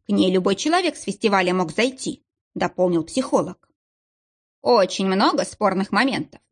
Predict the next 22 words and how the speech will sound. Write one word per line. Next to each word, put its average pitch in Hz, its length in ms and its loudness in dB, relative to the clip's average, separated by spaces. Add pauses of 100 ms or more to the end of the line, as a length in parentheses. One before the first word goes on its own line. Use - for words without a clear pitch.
(320)
но 220 140 2
сделали 196 440 2
так, - 360 -2
как - 180 -4
им 196 140 2
удобнее, 185 580 0 (140)
определили 196 640 2
самоубийство. 208 840 -2 (440)
Криминалист 185 640 2
все - 180 -4
не 170 100 2
унимался. 190 720 0 (800)
«Можно 190 460 0
подумать, 190 680 -2
у 381 140 -2
нас 240 240 0
по-другому», 190 680 0 (340)
уверенно 185 460 2
заявил 185 460 0
специалист 175 600 -6
по - 80 -8
душам. 165 520 -6